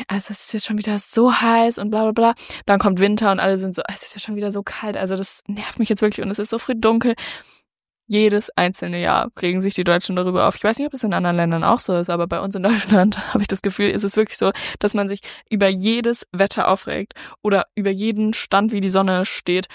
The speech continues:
obwohl das ja jeden Scheißtag gleich ist <laughs> und jedes Jahr gleich ist. Also es ist ja schon,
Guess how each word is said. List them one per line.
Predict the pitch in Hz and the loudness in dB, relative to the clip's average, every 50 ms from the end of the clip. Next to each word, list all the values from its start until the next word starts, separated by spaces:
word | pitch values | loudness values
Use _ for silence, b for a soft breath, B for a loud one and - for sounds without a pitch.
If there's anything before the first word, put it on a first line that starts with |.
| B B B B | B B B B
obwohl | - 175 175 190 190 190 | -6 -2 2 4 4 4
das | 196 - | 4 2
ja | 202 196 | 2 0
jeden | 190 180 196 220 233 233 214 220 214 214 - _ _ - | 2 2 4 4 4 6 6 4 4 2 0 _ _ -12
Scheißtag | - - 214 196 214 214 - - 226 202 196 - | -4 0 0 2 2 0 -2 -2 -2 -2 -2 0
gleich | 190 180 190 226 - - | 2 2 2 2 0 -2
ist | - 170 175 185 - - - | -2 -2 -2 -2 -4 -2 0
<laughs> | 262 277 277 269 262 - - - - - - | 2 2 2 2 0 -4 -8 -12 -14 -10 -10
und | 214 - - - 196 185 - | -8 -8 -4 -6 -6 -6 -4
jedes | 202 208 226 220 208 202 - | -4 -4 -2 -2 -2 -2 2
Jahr | - 185 196 202 196 | 2 4 4 4 4
gleich | 185 180 185 214 - | 2 0 0 0 -2
ist. | - 180 175 - B B B B B B | -2 -4 -4 -4 B B B B B B
Also | - 185 185 - | 0 0 2 2
es | - 196 | 0 -2
ist | 220 202 | -2 0
ja | 226 190 190 | 2 2 2
schon, | - - 214 208 214 | 2 0 -2 -2 -2